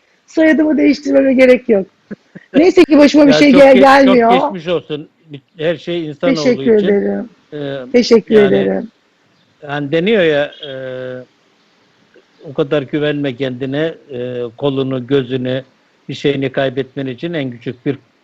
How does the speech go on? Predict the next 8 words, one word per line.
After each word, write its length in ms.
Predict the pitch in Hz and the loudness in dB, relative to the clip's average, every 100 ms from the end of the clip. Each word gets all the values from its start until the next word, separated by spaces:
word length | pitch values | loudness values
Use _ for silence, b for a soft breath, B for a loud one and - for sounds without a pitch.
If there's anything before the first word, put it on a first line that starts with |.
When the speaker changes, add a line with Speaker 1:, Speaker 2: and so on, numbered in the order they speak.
| 143 | -10
Speaker 2:
e, 280 | 123 120 117 | -8 -8 -6
kaza 300 | - 127 147 | -4 -2 0
yeter. 400 | 180 151 - 131 - | 0 -2 -2 -8 -8
Speaker 1:
Aynen. 540 | 185 196 202 196 196 202 | -6 -2 0 0 -2 -6
Speaker 2:
Yani 340 | 135 131 127 127 | -6 -8 -4 4
Speaker 1:
Güzelliğine 680 | 233 226 262 269 285 285 | 6 8 8 8 6 6
Speaker 2:
insanın 160 | 285 285 | 6 6
Speaker 1:
güvenme, 640 | 294 302 285 262 285 349 | 6 6 6 4 2 -2